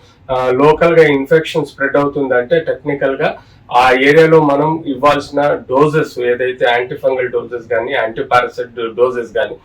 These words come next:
ఎట్లాగైతే మనం మలేరియాని కంట్రోల్ చేస్తామో, ఎట్లాగైతే పారాసైట్ డిసీజ్ కంట్రోల్ చేస్తామో, ఆ, టైఫాయిడ్ లాంటి డిసీజెస్ కంట్రోల్ చేస్తామో అట్లాగే ఇనిషియల్ గా వీటిని కూడా ఈ, ఈ బ్రెయిన్ ఈటింగ్ అమీబా అన్నది ఇనిషియల్ గా మనం మేనేజ్ చేయగలిగితే,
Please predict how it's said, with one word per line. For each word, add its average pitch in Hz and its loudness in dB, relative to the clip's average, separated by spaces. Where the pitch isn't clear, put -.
ఎట్లాగైతే 190 4
మనం 165 4
మలేరియాని 160 4
కంట్రోల్ 143 -2
చేస్తామో, 135 0
ఎట్లాగైతే 143 0
పారాసైట్ 139 -4
డిసీజ్ 131 -6
కంట్రోల్ 127 -2
చేస్తామో, 127 -4
ఆ, 127 2
టైఫాయిడ్ 143 2
లాంటి 143 0
డిసీజెస్ 127 -6
కంట్రోల్ 123 -6
చేస్తామో 135 -6
అట్లాగే 202 0
ఇనిషియల్ 180 2
గా 196 0
వీటిని 220 2
కూడా 208 4
ఈ, 170 -2
ఈ 160 -4
బ్రెయిన్ 175 6
ఈటింగ్ 175 4
అమీబా 147 2
అన్నది 139 0
ఇనిషియల్ 151 0
గా 156 2
మనం 135 -2
మేనేజ్ 127 -2
చేయగలిగితే, 120 0